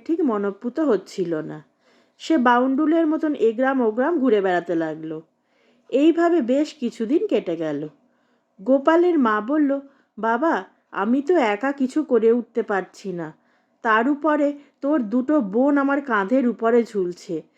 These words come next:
এদের ব্যবস্থাও তো তোকেই করতে হবে।" গোপাল সত্যি কথা বলতে এক রকমের আতান্তরে পড়ে গেল। এমন সময় পাশের গ্রাম থেকে একজন সদাশয় ব্যক্তি গোপালকে ডেকে পাঠালেন।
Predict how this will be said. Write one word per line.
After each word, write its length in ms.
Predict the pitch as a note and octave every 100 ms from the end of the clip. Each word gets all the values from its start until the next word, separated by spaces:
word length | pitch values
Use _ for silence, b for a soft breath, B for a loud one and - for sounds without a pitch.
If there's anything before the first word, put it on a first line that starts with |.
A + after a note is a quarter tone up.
| b b
এদের 360 | - A3+ D4+ D#4+
ব্যবস্থাও 640 | B3 G#3 A#3 B3 - D4
তো 140 | D#4+ E4
তোকেই 380 | C4 B3+ D4
করতে 420 | D#4+ A#3+ G#3 - F#3+
হবে।" 380 | E3+ D#3+ D3+ - _ _ _ -
গোপাল 500 | G#3 C#4 C#4+ E4+ D4+ D4+ _ -
সত্যি 440 | - B3 - D4+
কথা 260 | D#4 D#4 E4
বলতে 360 | D#4+ E4 - D4
এক 260 | - G#3
রকমের 380 | A3+ A3+ B3+ D#4 -
আতান্তরে 600 | F3+ F#3 G#3 G#3+ A#3 D#4+
পড়ে 300 | E4+ F#3 E3
গেল। 320 | D#3 D3+ D3+ D#3 _ _ _ _ _
এমন 320 | - A3+ D#4 F4
সময় 400 | - E4 B3+ C4 b b b
পাশের 480 | A#3 A3+ - F4 E4+
গ্রাম 300 | A#3+ A3+ A#3+
থেকে 300 | C#4+ D4+ E4
একজন 460 | B3 G#3+ A3+ D4
সদাশয় 640 | C#4+ - F#3+ A#3 A#3+ D4 C4+
ব্যক্তি 500 | A3+ A3 - C4 B3 b b b
গোপালকে 520 | G3+ G#3+ A#3 B3 F#4
ডেকে 280 | B3+ F#3+ F#3+
পাঠালেন। 520 | F#3 E3+ F3+ D#3 D#3